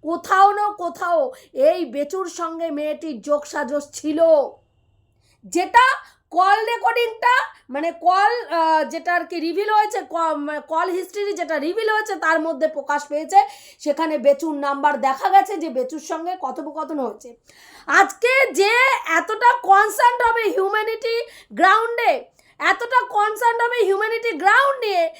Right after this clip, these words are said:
সে তার দিদি, তার স্ত্রী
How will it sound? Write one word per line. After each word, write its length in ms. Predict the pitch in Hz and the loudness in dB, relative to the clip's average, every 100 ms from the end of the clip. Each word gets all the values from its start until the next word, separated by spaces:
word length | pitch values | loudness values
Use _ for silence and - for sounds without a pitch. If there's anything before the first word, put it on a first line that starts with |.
| - | -20
সে 180 | - 392 466 494 480 | -6 -2 0 -2 0
তার 360 | 403 440 480 605 719 _ - | 4 6 4 0 -8 _ -20
দিদি, 540 | 180 339 415 466 508 508 | -4 -2 0 -2 -4 -4
তার 280 | 427 415 466 | 0 0 0
স্ত্রী 640 | - - 494 554 381 214 | -4 -8 0 0 0 -6